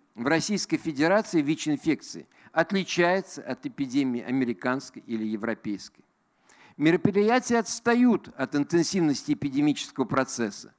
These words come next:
и нуждаются в существенном усилении. И что граждане России –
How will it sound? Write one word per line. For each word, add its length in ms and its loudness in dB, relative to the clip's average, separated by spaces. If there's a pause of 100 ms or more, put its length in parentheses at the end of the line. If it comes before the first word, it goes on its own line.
(260)
и 120 4
нуждаются 640 2
в 40 -10
существенном 760 -2
усилении. 640 -6 (760)
И 80 -2
что 220 -2
граждане 560 4
России – 520 -2